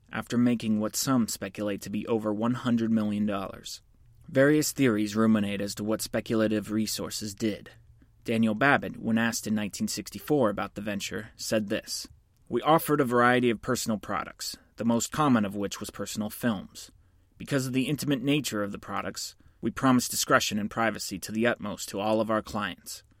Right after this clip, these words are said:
That is why I destroyed all documentation that I could get my hands on. Not because S R I had anything to hide, but because with my image in the public eye, we speculated that investigative journalists would uncover that which we promised our clients would never be known."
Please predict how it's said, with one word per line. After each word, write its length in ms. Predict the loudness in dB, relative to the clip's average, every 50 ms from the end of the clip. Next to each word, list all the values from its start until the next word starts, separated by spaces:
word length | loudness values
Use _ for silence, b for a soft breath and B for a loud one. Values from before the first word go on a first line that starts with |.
| _ _ _
That 140 | -8 -6 -6
is 120 | -4 -2
why 280 | 0 2 4 4 4 4
I 100 | 2 2
destroyed 460 | 2 0 -2 0 2 2 4 4 4
all 120 | 2 2
documentation 760 | 2 0 -2 -2 0 0 0 0 2 0 0 0 0 -2 -4
that 120 | -4 -4 -6
I 80 | -8
could 140 | -8 -10 -8
get 140 | -8 -6 -6
my 140 | -4 -4 -2
hands 340 | 0 2 2 2 0 -2 -4
on. 220 | -10 -12 -14 -18 _ _ _ _ _ _
Not 200 | -4 -4 -2 -4
because 280 | -2 0 0 2 2 2
S 180 | 2 2 4
R 180 | 4 4 6 6
I 120 | 4 4
had 180 | 2 0 0 0
anything 340 | 0 0 -2 -2 -2 -4 -4
to 60 | -4
hide, 380 | -2 0 0 0 0 0 -4 -4 -6
but 120 | -4 -4
because 300 | -2 0 2 2 2 2
with 120 | 0 2
my 160 | 4 4 2 2
image 400 | 2 2 2 2 2 2 -2 -2
in 80 | -2 -2
the 60 | -2
public 360 | -2 -4 -2 -2 -2 -2 -2
eye, 360 | -2 -2 -2 -4 -6 -10 -12 _
we 100 | 0 0
speculated 640 | 0 4 4 4 4 4 2 0 2 2 2 0 0
that 140 | 0 0 2
investigative 640 | 2 2 2 2 0 0 -2 -2 0 0 0 0 0
journalists 560 | 2 4 4 4 4 2 0 -4 -6 -8 -6
would 100 | -2 0
uncover 440 | 2 2 2 2 0 -2 0 -2 -2
that 240 | -2 -2 -2 -2 -2
which 280 | -4 -4 -4 -4 -4 -6
we 80 | -8
promised 460 | -6 -4 -2 -2 -2 -2 -2 -2 -4
our 80 | -4 -4
clients 440 | -4 -6 -8 -8 -8 -8 -10 -10 -10
would 120 | -6 -4
never 200 | -4 -4 -4 -4 -4
be 120 | 0 2
known." 380 | 2 4 4 2 -2 -6 -12